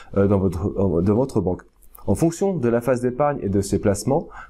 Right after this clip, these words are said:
vous pourrez vous faire accorder par l'établissement bancaire qui gère le compte ou le plan un prêt destiné à l'habita-, à l'habitation principale à un taux réglementé,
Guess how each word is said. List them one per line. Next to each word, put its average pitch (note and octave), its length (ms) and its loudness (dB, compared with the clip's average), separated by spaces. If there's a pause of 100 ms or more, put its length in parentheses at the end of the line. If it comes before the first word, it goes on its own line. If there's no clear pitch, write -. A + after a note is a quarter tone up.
vous A#2 80 4
pourrez C3 180 0
vous C3+ 140 -2
faire A#2 260 -2
accorder C#3+ 460 0
par G2+ 180 -2
l'établissement A#2 500 0
bancaire A2+ 360 0
qui - 160 0
gère G2+ 180 0
le F2+ 80 0
compte G2+ 280 -4 (120)
ou F2 80 -4
le G2+ 100 4
plan D#3+ 240 -2 (240)
un A2 160 0
prêt G3 320 -4 (120)
destiné B2+ 720 0
à F#2+ 80 -4
l'habita-, F#2+ 440 2
à G2+ 80 0
l'habitation G#2+ 520 0
principale G2+ 580 -2 (160)
à G#2 120 -2
un G#2 40 2
taux F#3 160 -2
réglementé, C3+ 560 -2